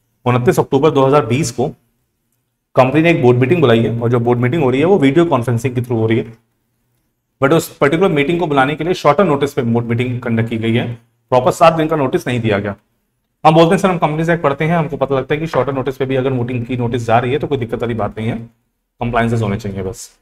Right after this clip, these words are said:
लेकिन one of the agenda items was approval of financial statement for the quarter ended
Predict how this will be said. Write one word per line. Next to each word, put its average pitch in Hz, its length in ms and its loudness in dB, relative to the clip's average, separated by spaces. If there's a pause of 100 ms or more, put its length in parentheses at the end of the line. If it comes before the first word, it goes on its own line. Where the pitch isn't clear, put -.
(640)
लेकिन 156 280 6
one 202 160 8
of 196 160 6
the 208 120 6
agenda 147 480 4
items 135 460 2
was 160 200 2 (120)
approval 185 440 6
of 202 120 2
financial 131 440 2
statement 139 380 -2
for 131 100 0
the 156 220 0
quarter 139 340 4
ended 123 320 0